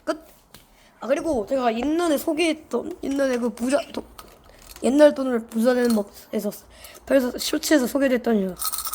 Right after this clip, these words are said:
동전 있고요. 동전 있는데 사실 쓸 이유는 없고. 이게 방금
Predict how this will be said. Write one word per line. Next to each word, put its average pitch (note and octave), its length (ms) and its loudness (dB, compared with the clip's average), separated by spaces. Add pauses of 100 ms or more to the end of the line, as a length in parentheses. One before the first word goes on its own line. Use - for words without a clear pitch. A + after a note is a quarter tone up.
(340)
동전 G#3+ 600 2
있고요. A3 360 -2 (340)
동전 G3+ 220 -4
있는데 F#3 300 -6
사실 F#3+ 320 -12 (580)
쓸 A3 160 -4
이유는 G3 280 0
없고. F#3 360 -12 (1000)
이게 A#3+ 380 -2
방금 A3+ 380 -2